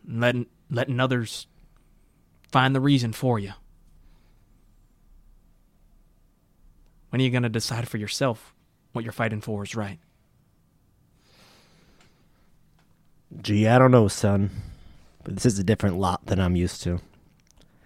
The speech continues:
Speaker 2: When there comes a time in every man's life where he stops looking for a place to hang his holster and looks for a place to hang his hat.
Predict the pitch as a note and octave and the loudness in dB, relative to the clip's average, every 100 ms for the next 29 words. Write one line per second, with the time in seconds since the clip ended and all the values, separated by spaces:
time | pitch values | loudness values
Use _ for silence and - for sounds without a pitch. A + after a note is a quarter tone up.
0 | _ _ - F2+ - D3+ B2 - C3 A#2 | _ _ -2 0 6 8 8 6 6 6
1 | G#2 G#2 G2+ G2+ G2 F#2 G2+ G2 F#2 - | 2 0 0 0 -2 -4 -6 -8 -8 -14
2 | - F2+ F2 G2+ G2+ G#2 G2 G2+ F#2 - | -16 -12 -4 -2 0 -2 -2 -2 -2 -2
3 | G2+ G2 - G#2 F#2+ F2 - G2+ - G2 | -2 -2 -4 -4 -2 -2 0 0 0 -2
4 | F2+ - _ - - F2+ - F#2 F2 F#2+ | -4 -6 _ -10 -6 -6 -4 -6 -4 -4
5 | F#2 - F2+ F2+ E2+ E2 - D#2 | -4 -6 -6 -4 -4 -4 -6 -8